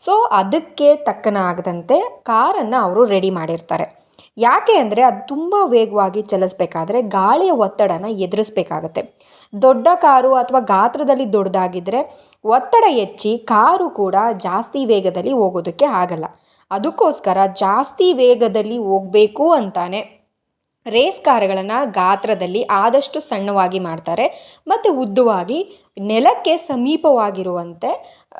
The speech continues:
ಮಾಡಿರ್ತಾರೆ. ಮತ್ತೆ ಅದರ ಮುಂದೆ ಇರುವಂತಹ ಆಕಾರ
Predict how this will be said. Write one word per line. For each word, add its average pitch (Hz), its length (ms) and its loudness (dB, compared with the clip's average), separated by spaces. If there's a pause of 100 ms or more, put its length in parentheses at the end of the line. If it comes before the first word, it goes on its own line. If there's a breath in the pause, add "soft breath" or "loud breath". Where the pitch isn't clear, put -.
(120)
ಮಾಡಿರ್ತಾರೆ. 196 840 -2
ಮತ್ತೆ 339 440 2
ಅದರ 269 380 4
ಮುಂದೆ 311 420 0
ಇರುವಂತಹ 233 600 -2
ಆಕಾರ 185 500 0